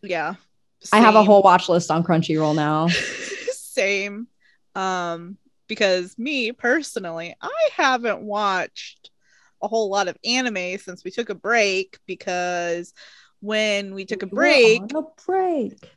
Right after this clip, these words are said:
Speaker 1: we were on a break.
Speaker 2: <laughs>
Speaker 1: Um, <laughs> while we were on our break, um, which I will talk more about next week, um, I've been watching One Piece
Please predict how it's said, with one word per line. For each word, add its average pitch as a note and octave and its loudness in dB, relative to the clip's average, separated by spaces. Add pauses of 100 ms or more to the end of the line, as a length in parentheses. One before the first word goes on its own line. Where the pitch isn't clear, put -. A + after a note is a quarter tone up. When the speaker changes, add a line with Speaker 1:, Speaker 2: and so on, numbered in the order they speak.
Speaker 1:
we F4 6
were F#4 2
on G#4+ 2
a G4+ -4
break. A#4 0
Speaker 2:
<laughs> - -8
Speaker 1:
Um, A#3+ 6 (120)
<laughs> - 0
while F#4+ 4
we G4 8
were C#4 6
on C4+ 4
our G#3+ 2
break, G#3 0 (140)
um, G#3 -2 (160)
which A#3 -2
I B3 4
will D#4+ -6
talk E4 2
more D4 2
about C4 4
next G#3+ -6
week, D#3 -12 (480)
um, G3 -2 (840)
I've A3 -2
been G#3+ -4
watching A#3 0
One F4 2
Piece - -8